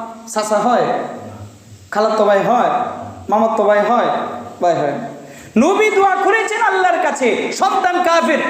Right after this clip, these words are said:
আল্লাহ ধমক দিয়েছেন নবীকে। কাকে? নবীকে ধমক দিয়ে বলেছেন, "লাইসা মিন আহলিক, ও নবী, এটা তো আপনার পরিবারের লোক না, আপনি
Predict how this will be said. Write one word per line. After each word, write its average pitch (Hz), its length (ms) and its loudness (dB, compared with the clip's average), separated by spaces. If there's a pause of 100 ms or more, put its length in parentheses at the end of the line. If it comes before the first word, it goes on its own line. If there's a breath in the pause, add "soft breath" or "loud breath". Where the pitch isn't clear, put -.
(120)
আল্লাহ 392 340 2 (100)
ধমক 381 360 0
দিয়েছেন 311 500 2
নবীকে। 226 460 2
কাকে? 214 800 -2 (440)
নবীকে 226 400 2
ধমক 233 360 2
দিয়ে 220 180 4
বলেছেন, 208 380 0 (200)
"লাইসা 381 340 0
মিন 381 140 0 (120)
আহলিক, 392 360 0 (360)
ও 302 180 4
নবী, 247 260 2 (300)
এটা 233 240 0
তো 220 60 4
আপনার 196 280 -2 (100)
পরিবারের 185 380 0
লোক 160 180 -4
না, - 220 -14 (600)
আপনি - 180 2